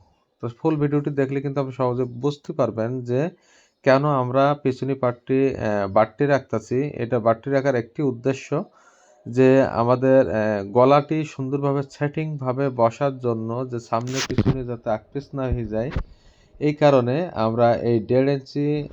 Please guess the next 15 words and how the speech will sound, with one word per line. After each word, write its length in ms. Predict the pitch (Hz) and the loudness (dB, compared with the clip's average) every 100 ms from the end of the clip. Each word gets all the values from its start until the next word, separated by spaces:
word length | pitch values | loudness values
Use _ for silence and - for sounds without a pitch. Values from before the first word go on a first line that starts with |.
| - - | -4 -2
কাপড় 440 | 110 - 131 160 - _ _ _ _ _ - | -4 -2 -6 -6 -10 _ _ _ _ _ -8
পিছনের 380 | 151 165 160 | -6 -4 -4
পার্টে 340 | 151 127 120 170 | 2 2 2 0
আমরা 260 | 147 131 | -2 -2
এক্সট্রা 340 | 113 - 135 147 | -4 -4 -6 -4
বেশি 260 | 120 135 | -4 -4
রাখবো 400 | 127 123 131 170 175 | -2 -4 -4 -6 -6
শোল্ডারের 480 | - 175 147 113 95 | -6 -6 -2 -2 -4
কাছে, 280 | 85 - 76 80 | -8 -10 -12 -6
কাঁধের 280 | 110 117 101 | -4 -2 -4
কাছে। 260 | - 78 - - | -6 -10 -10 -4
তো 60 | |
আপনারা 320 | 117 127 135 139 | -4 -4 -6 -6
একটু, 360 | 135 135 - 160 156 | -8 -12 -8 -6 -6
আহ, 800 | 156 - - - _ - 117 | -8 -8 -8 -10 _ -4 -2